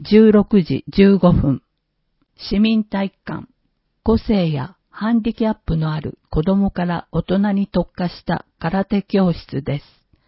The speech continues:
楽しむ、大会で活躍する、自分の可能性を広げるなど、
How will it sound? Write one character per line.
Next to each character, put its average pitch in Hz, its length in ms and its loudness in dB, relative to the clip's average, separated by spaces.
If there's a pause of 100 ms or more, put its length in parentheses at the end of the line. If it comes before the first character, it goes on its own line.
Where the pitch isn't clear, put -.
(400)
楽 214 280 0
し 220 180 -2
む、 165 200 0 (300)
大 208 220 -4
会 196 300 -4
で 180 140 -4
活 - 300 -6
躍 175 260 -4
す - 160 -6
る、 160 200 -6 (560)
自 170 120 -2
分 214 240 2
の 214 140 0
可 185 180 -2
能 202 260 0
性 185 280 -2
を 180 120 -2
広 180 320 -2
げ 185 140 -2
る 175 140 -2
な 165 160 -2
ど、 - 180 -12